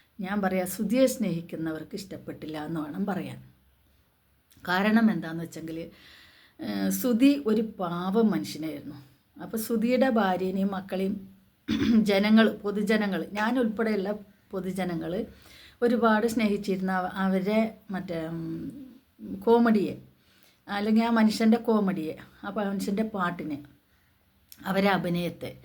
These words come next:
അപ്പോൾ ആ മനുഷ്യൻ പെട്ടെന്ന് അങ്ങ് മരിച്ചു പോയപ്പോൾ ഈ രണ്ട് മക്കൾ അനാഥരയാവും. അതേമാതിരി തന്നെ രേണു ഈ രണ്ട് മക്കളെ സംരക്ഷിക്കുകയാണ് മാറ്റമില്ലാതെ. മൂത്ത കുട്ടിനെയും ചെറിയ കുട്ടിനെയും, ഏഹ്, റിതപ്പൻ,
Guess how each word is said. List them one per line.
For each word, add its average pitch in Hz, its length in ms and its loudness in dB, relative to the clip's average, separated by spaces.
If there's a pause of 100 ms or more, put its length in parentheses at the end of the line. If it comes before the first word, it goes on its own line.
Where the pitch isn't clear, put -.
(500)
അപ്പോൾ 226 180 2
ആ 254 60 6
മനുഷ്യൻ 247 420 2
പെട്ടെന്ന് 226 440 2
അങ്ങ് 220 180 6
മരിച്ചു 185 300 -2
പോയപ്പോൾ 185 400 -2
ഈ 196 60 0
രണ്ട് 190 340 -2 (100)
മക്കൾ 190 280 -2
അനാഥരയാവും. 170 760 -2 (880)
അതേമാതിരി 202 580 2
തന്നെ 175 280 -8 (420)
രേണു 214 340 4 (360)
ഈ 214 120 -2
രണ്ട് 185 240 -4
മക്കളെ 185 360 -4
സംരക്ഷിക്കുകയാണ് 170 800 -8 (380)
മാറ്റമില്ലാതെ. 185 800 0 (600)
മൂത്ത 180 260 -6
കുട്ടിനെയും 175 500 -4
ചെറിയ 185 300 -4
കുട്ടിനെയും, 185 440 -6 (640)
ഏഹ്, 175 380 -6 (200)
റിതപ്പൻ, 202 520 0